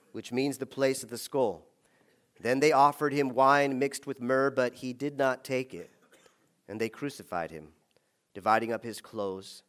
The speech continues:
They cast lots to see what each would get. It was nine in the morning when they crucified him, and the written notice of the charge against him read, 'The King of the Jews.'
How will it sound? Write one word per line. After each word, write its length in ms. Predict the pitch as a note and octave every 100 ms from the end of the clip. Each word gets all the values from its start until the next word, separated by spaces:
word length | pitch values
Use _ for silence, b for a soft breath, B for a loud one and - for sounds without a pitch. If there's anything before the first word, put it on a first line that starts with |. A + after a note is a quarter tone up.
| _ _ _ -
They 100 | G#2
cast 360 | C3 B2 -
lots 300 | B2+ B2 A#2+
to 100 | -
see 200 | G#2+ A#2+
what 340 | A#2 - A2+ A2
each 220 | A#2+ A#2
would 140 | A2+ A2+
get. 240 | A2+ F2+ _ _ _ _ _ _ _
It 60 | -
was 160 | C#3+ C3
nine 340 | D3 E3+ F3
in 120 | D3
the 80 | D3+
morning 380 | C3+ D#3 D#3+ A#2+
when 100 | A#2+
they 80 | A#2+
crucified 640 | - E3 D#3+ - G#2 G2
him, 220 | G2+ G#2 - b b
and 80 | B2
the 40 | C#3
written 240 | G3 F#3
notice 320 | F#3 F#3+ F3
of 60 | D3
the 80 | D3
charge 340 | F3 F3+ D3+
against 400 | B2+ D#3 E3+ -
him 100 | C#3
read, 360 | D3 D3+ D3 - b
'The 80 | C3
King 400 | - F3 F3 E3
of 100 | C3+
the 80 | B2+
Jews.' 580 | C#3+ D#3+ A2+ D2 -